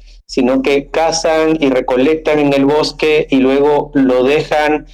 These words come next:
eh, recuperarse por, eh, sus, eh, procesos naturales, eh, para ir a cazar a otro lado y otro lado hasta que el bosque se recupera por sí solo, ¿no?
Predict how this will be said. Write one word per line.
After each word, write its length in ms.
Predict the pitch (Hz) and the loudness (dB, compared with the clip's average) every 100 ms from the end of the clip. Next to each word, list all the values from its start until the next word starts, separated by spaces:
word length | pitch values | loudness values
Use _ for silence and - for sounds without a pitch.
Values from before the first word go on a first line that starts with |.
| - - _ | -20 -20 _
eh, 260 | 135 135 127 | -2 0 2
recuperarse 920 | 131 131 135 131 127 165 180 - 156 | 0 -2 -2 0 0 0 -2 -2 -4
por, 600 | - 156 160 160 160 156 | 0 0 2 2 0 -2
eh, 540 | 135 123 123 120 120 120 - | 0 0 2 0 -2 -4 -16
sus, 640 | - - 123 117 - - | -10 -2 -2 -2 -10 -6
eh, 420 | - 120 113 110 - - - _ | -2 0 0 -2 -6 -16 -20 _
procesos 560 | 127 123 151 156 156 151 | -4 -2 -2 -2 -2 -2
naturales, 760 | 143 165 165 160 156 160 - - - - _ - | -2 0 0 2 0 -2 -6 -20 -20 -20 _ -4
eh, 320 | 135 127 127 | 0 0 -2
para 320 | 131 123 123 | -2 0 2
ir 140 | 135 156 | 2 2
a 60 | |
cazar 280 | 156 143 147 | 0 -2 -2
a 60 | 147 | -2
otro 180 | 156 151 | 0 0
lado 340 | 151 156 156 | 2 2 2
y 80 | 143 | 2
otro 240 | 147 151 | 0 0
lado 600 | 143 143 147 151 151 151 139 | 2 2 2 2 2 0 -2
hasta 260 | 135 127 | -4 -4
que 100 | - | -2
el 60 | 117 | 0
bosque 360 | 127 131 151 | 0 -2 -4
se 140 | 135 131 | -2 -2
recupera 580 | 120 - 120 127 123 123 | -4 -4 -4 -2 -2 -2
por 180 | 113 | -6
sí 160 | - 135 | -2 -2
solo, 360 | - 233 143 117 | 0 0 0 0
¿no? 200 | - | -4